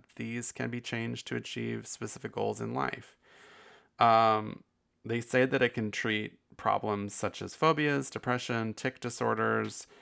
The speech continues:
psychosomatic illnesses, nearsightedness, mm, I'm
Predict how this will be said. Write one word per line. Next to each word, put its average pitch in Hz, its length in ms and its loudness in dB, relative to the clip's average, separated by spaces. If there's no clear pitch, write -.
psychosomatic 104 1300 2
illnesses, 110 720 -2
nearsightedness, 107 1120 0
mm, 98 720 -6
I'm - 20 -16